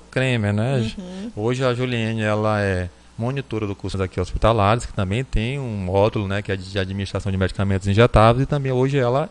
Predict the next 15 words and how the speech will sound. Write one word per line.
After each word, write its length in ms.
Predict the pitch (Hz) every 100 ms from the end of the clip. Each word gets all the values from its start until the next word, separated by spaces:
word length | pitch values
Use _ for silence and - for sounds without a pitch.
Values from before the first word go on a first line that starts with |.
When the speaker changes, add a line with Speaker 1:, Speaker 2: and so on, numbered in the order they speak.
| -
Speaker 1:
é 240 | 120 120 139 - - - - -
instrutora 720 | 127 123 - 147 123 120 127
do 140 | 127 123
curso 440 | - 113 120 -
de 140 | 117 117
formação 680 | 120 110 110 - 110 117
de 120 | 113
socorrista. 540 | 120 131 - 127 98 98
Não 200 | 101 139
só, 340 | - 110 95 - - -
é, 260 | 95 90 -
ajuda 280 | 92 90 92
os 80 | -
colegas 400 | 98 92 92 95
também, 360 | 131 117 127